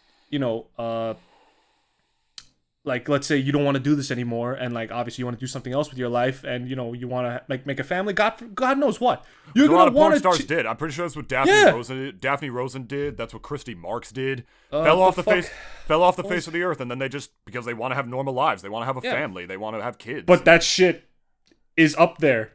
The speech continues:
Speaker 2: Yeah.
Speaker 1: forever. And that is your cross to bear. And at the same time, unintentionally,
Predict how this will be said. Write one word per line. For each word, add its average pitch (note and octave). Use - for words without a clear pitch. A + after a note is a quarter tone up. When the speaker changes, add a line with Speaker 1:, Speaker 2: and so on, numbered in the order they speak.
Speaker 2:
Yeah. G#2+
Speaker 1:
forever. D#3
And D3
that F3
is C#3
your E3+
cross F3+
to -
bear. C#3
And F#3+
at B3
the -
same A#3+
time, A3
unintentionally, G#3